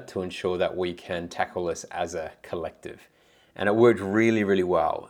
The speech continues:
And, and we've seen that in countries where covid, uh, you know, the, the covid has been managed well, and therefore, you know, lives can return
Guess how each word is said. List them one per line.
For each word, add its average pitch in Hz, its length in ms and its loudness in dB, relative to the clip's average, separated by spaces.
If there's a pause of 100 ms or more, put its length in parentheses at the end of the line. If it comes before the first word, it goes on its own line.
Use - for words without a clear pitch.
And, 95 180 -6
and 104 200 -2
we've 110 100 0
seen 117 340 0
that 104 180 0
in 95 340 -4
countries 104 720 -2
where 98 360 2 (500)
covid, 107 640 4 (1400)
uh, 95 420 -2 (360)
you 113 80 -8
know, 98 160 2
the, 85 320 -4
the 95 220 -6
covid 110 540 4
has 101 500 0
been 95 580 -4 (400)
managed 104 520 2
well, 101 600 4 (520)
and 95 360 0
therefore, 92 800 2
you 98 120 -4
know, 90 80 -2
lives 95 480 2
can 98 120 -6
return 92 760 -2